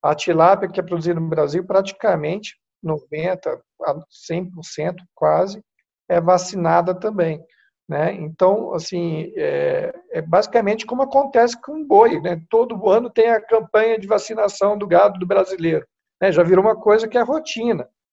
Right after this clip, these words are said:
né? Então, a, a, na medida que a, a, a cadeia produtiva se organiza, se estabelece e o conhecimento, é, ele vai das instituições de pesquisa, das universidades, de instituições como a Embrapa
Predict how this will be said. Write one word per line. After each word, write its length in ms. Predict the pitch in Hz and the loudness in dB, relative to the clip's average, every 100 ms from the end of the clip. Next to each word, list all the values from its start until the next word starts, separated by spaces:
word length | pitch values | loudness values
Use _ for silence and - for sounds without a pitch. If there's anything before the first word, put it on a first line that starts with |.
| - | -2
né? 140 | 180 | -2
Então, 460 | 170 170 196 208 - | -2 0 2 2 0
a, 300 | 180 170 - | 0 0 0
a, 20 | 151 | -2
na 140 | 170 | -4
medida 420 | 160 170 214 233 | -4 -6 -2 -2
que 160 | 220 214 | -2 0
a, 100 | 180 | 0
a, 680 | - 160 147 147 165 135 131 | 0 0 0 -2 -2 -4 -6
a 60 | - | -4
cadeia 480 | 170 151 170 170 | -4 0 0 0
produtiva 460 | - 156 - 156 147 | -2 -12 -12 -12 -10
se 300 | 147 - 165 | -10 -6 -2
organiza, 540 | 165 156 143 160 175 156 | 0 -2 -4 -6 -6 -10
se 160 | - | -16
estabelece 880 | - 160 147 147 139 147 175 165 160 | -8 -6 -4 -6 -2 0 2 0 -8
e 60 | 151 | -12
o 40 | |
conhecimento, 720 | - 165 165 147 156 160 147 - _ _ _ | -8 -10 -10 -8 -8 -6 -12 -16 _ _ _
é, 380 | 160 151 147 - | -4 0 0 -2
ele 220 | 147 143 | -10 -10
vai 420 | 127 147 156 156 156 - | -6 2 4 4 0 -4
das 220 | 165 185 | 0 0
instituições 460 | 180 - 170 170 165 | -2 -10 -8 -6 -8
de 100 | - | -10
pesquisa, 560 | 151 - _ 160 147 135 | -14 -14 _ -10 -8 -4
das 200 | 160 175 | -4 -4
universidades, 680 | 160 160 156 151 156 - - - _ _ _ | -8 -10 -2 0 0 -2 -10 -20 _ _ _
de 80 | - | -18
instituições 460 | 143 - 143 160 165 | -14 -14 -8 -8 -6
como 220 | 170 160 | -6 -6
a 20 | |
Embrapa 420 | 147 143 139 - | -4 -2 -2 -2